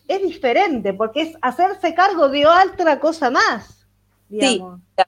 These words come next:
Speaker 2: famosa creencia que tiene que ver, bueno, por eso ahí, eh, uno de los apartados que siempre también trabajo en el área, eh, es el hecho de las creencias. La mayoría de los trastornos del estado de ánimo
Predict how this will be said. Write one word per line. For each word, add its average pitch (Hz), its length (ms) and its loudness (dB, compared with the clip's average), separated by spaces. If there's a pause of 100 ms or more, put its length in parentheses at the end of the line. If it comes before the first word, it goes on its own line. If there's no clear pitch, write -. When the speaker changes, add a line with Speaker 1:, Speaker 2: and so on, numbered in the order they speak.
Speaker 2:
famosa 220 440 0
creencia 196 560 0
que 175 100 -6
tiene 180 280 -2
que 165 120 -4
ver, 170 300 -2
bueno, 180 260 -2
por 170 140 -4
eso 196 140 -4
ahí, 196 300 -2 (200)
eh, - 120 -12
uno 185 200 0
de 175 80 0
los 170 160 0
apartados 175 640 -2
que 170 100 -14
siempre 180 640 -6
también 170 300 0
trabajo 175 400 0
en 180 80 -4
el 175 140 0
área, 208 360 0 (380)
eh, 160 440 0
es 208 220 -2
el 220 100 0
hecho 220 200 0
de 220 100 2
las 175 200 -2
creencias. 170 800 -2 (440)
La 175 320 0
mayoría 180 340 0
de - 80 -4
los - 160 -20
trastornos 226 400 -4
del 185 140 0
estado 202 320 2
de 185 180 0
ánimo 180 680 -4